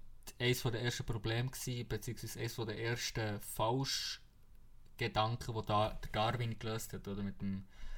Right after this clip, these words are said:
mit dem, äh, mit der Evolutionstheorie. Äh, bis dann ist eigentlich, äh, gedacht worden, dass man sich quasi, dass eine Giraffe immer wie mehr sich hat müssen strecken, um oben an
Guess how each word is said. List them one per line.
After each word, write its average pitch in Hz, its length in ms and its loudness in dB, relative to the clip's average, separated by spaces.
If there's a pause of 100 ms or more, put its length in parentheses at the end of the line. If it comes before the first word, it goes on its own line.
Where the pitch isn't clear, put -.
(200)
mit 98 200 -2
dem, 95 360 0 (140)
äh, 95 420 10
mit 95 320 6
der - 100 2
Evolutionstheorie. 113 1000 8 (460)
Äh, 107 160 12
bis - 160 12
dann 139 200 12
ist 131 120 12
eigentlich, 127 360 12 (180)
äh, 113 200 4
gedacht - 500 8
worden, 113 560 4
dass 107 680 2 (440)
man 113 180 10
sich 113 220 6
quasi, 120 840 6 (960)
dass 104 140 4
eine 101 100 10
Giraffe 139 640 10
immer 127 280 8
wie 120 100 6
mehr 117 300 6
sich - 120 6
hat 117 80 4
müssen 113 200 -2
strecken, 127 440 0
um 113 200 -2
oben 123 240 0
an 107 180 -2